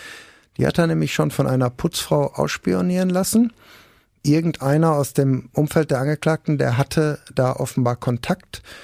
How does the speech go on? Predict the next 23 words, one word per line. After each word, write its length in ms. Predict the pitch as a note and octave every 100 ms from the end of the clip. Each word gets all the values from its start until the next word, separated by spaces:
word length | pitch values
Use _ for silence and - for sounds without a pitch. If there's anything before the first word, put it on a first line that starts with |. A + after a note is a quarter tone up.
| - _ -
kannte 320 | A#2 B2 A2+
sie 200 | A#2 G#2
irgendwie 340 | A#2 A2+ A#2
von 220 | - A2+
früher. 540 | G#2+ - C3+ D3 D3 C3+ - - - - _ -
Und, 440 | C3 B2 A2 -
äh, 200 | A#2 A2 A2 -
ja, 200 | E2 A#2
natürlich 380 | A2 A2 G#2+
hat 100 | A2+
sie 120 | B2 A2
auch 200 | - -
Geld 400 | - A2+ B2 B2+ - -
wahrscheinlich 500 | C3 B2 - B2+ A#2+
dafür 300 | B2+ - B2+
bekommen. 540 | A#2+ - B2+ C#3+ C#3 A#2+
Davon 280 | A#2 A#2+
gehen 180 | A#2 A#2+
die 100 | A#2
Richter 360 | A2+ B2+ - C3+
auf 180 | A#2 B2
jeden 220 | B2 A#2+
Fall 340 | - A#2 G#2+